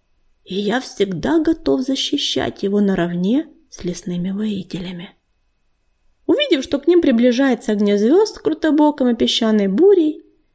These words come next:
Горелый тепло кивнул Ежевике. Тот тоже попрощался и посмотрел вслед четырём котам, которые перебежали через поляну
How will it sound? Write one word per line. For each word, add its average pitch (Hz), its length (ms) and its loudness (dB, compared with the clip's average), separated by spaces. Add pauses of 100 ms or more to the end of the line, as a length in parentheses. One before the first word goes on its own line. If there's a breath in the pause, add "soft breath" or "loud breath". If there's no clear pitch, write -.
(280)
Горелый 392 480 6
тепло 247 380 -2
кивнул 208 360 0
Ежевике. 214 840 -4 (840)
Тот 587 260 2
тоже 294 220 4
попрощался 302 880 0 (380 soft breath)
и - 80 0
посмотрел 254 680 2
вслед 294 400 0
четырём 247 460 0
котам, 202 560 -4 (200)
которые 226 400 -2
перебежали 202 580 2
через 196 300 -4
поляну 339 640 0